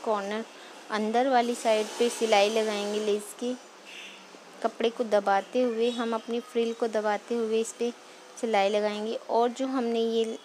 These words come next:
नीचे लाइन लगाई थी एक इंच की दूरी पर, नीचे की तरफ ले जाते हुए इस पे सिलाई लगाएंगे इस तरीके से।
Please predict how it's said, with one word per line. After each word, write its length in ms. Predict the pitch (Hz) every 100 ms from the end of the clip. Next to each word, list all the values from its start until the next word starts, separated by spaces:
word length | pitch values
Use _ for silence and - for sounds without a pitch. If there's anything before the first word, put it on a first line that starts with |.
| - -
नीचे 440 | 214 208 - 226 226 - - - - -
लाइन 300 | 208 190 214
लगाई 360 | 247 240 220 202
थी 280 | - 220 226
एक 160 | -
इंच 240 | 226 214 -
की 100 | 214
दूरी 240 | 208 202
पर, 260 | 202 220 -
नीचे 360 | 240 214 - 220
की 100 | 220
तरफ 280 | 208 202 208
ले 140 | 202
जाते 380 | 196 185 - 240
हुए 360 | 247 220 214
इस 100 | 220
पे 180 | - 240
सिलाई 380 | 233 226 202 185
लगाएंगे 580 | 185 180 175 175 180 202 - - - - - - - - - - - - - - - - - - - - - - - - - - - - - - - 175 - - - - - - - - - -
इस 140 | 226
तरीके 380 | - 214 208 -
से। 320 | 220 240 240